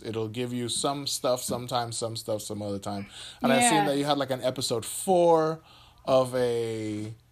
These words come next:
Speaker 1: of a show.
Speaker 2: On my YouTube.
Speaker 1: Of your YouTube.
Speaker 2: Of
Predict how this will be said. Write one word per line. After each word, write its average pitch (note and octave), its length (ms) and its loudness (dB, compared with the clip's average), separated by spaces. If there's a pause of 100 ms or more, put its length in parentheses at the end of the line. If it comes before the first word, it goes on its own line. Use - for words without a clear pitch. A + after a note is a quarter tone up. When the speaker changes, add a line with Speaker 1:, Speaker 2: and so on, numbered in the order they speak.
(340)
Speaker 1:
of A#2+ 100 -4
a B2 60 -2
show. A#2 680 0 (360)
Speaker 2:
On G#3 100 -2
my F#3 100 -4
YouTube. G3 560 -4
Speaker 1:
Of C3+ 240 2
your B2 160 0
YouTube. A2+ 840 -2
Speaker 2:
Of F3 160 -14